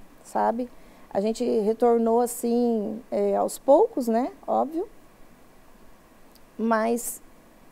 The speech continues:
a nossa primeira apresentação no ano passado, até embarga um pouquinho aqui, <laughs>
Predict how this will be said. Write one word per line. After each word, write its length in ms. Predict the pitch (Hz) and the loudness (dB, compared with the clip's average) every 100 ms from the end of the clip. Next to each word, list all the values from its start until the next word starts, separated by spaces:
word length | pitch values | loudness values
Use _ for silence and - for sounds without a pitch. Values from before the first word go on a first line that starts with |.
| - | -8
a 120 | 214 | -2
nossa 400 | 220 226 285 359 | 0 2 0 -2
primeira 400 | 381 302 262 269 | -2 2 4 4
apresentação 920 | 254 233 226 226 208 - 233 233 226 208 - - - - - - - - - - - - - - - | 2 0 0 0 -2 0 2 2 2 -6 -16 -20 -20 -20 -20 -20 -20 -20 -20 -20 -20 -20 -20 -20 -8
no 240 | - 233 | 2 2
ano 120 | 254 | 4
passado, 680 | 269 - - 208 214 220 254 - - - 196 - - | 2 0 4 4 4 -2 -12 -16 -20 -20 -20 -20 -12
até 220 | 220 - 302 | -8 -2 0
embarga 380 | 269 240 240 | 4 4 4
um 60 | 240 | 0
pouquinho 380 | 240 233 233 220 | -2 -4 -2 -2
aqui, 320 | 214 202 196 - 214 | -2 -6 -6 -10 -2
<laughs> 240 | 311 302 | 0 0